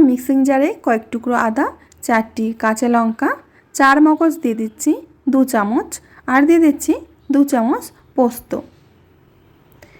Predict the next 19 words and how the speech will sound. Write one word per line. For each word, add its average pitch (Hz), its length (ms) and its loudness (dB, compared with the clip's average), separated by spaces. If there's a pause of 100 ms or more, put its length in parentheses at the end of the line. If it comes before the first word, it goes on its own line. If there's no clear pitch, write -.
(240)
এবার 302 300 4 (320)
পরিমাণ 247 380 2
মতো 226 160 -2 (140)
জল 226 140 2 (100)
দিয়ে 294 140 2 (160)
এর 240 160 0
একটা 220 160 -6 (100)
মিহি 220 300 -2
পেস্ট 415 280 -2 (120)
তৈরি 247 280 2
করে 220 220 -2
নিতে 220 240 -8
হবে। 220 200 -10 (1800)
তো - 120 2
বন্ধুরা, 285 240 4 (100)
তোমাদের 254 280 2
দেখিয়ে 247 260 -2
দিচ্ছি, 262 220 -4 (120)
মিহি 262 160 2